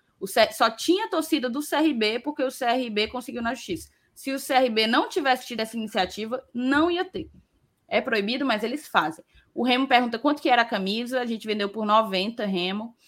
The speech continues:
É... o Lauro Ricarte, vocês sabem qual é o dia que sai a camisa da Liberta? Não sabemos, Lauro.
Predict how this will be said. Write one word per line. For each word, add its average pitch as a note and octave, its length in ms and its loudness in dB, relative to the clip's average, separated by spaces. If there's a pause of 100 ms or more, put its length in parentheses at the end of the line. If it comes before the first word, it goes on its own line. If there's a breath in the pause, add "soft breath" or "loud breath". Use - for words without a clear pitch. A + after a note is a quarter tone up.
(400 soft breath)
É... F3+ 880 2
o F3 80 -4
Lauro G3+ 220 6
Ricarte, G3+ 480 2
vocês G3 220 -4
sabem G#3+ 240 0
qual A#3+ 240 6
é - 20 -4
o - 20 -4
dia A3+ 400 -4
que B3 140 -8
sai G#3+ 320 4
a G#3 60 0
camisa A3 500 -4
da G3+ 140 2
Liberta? F#3 520 0
Não F#3+ 240 -6
sabemos, F#3 680 -4
Lauro. F#3 420 4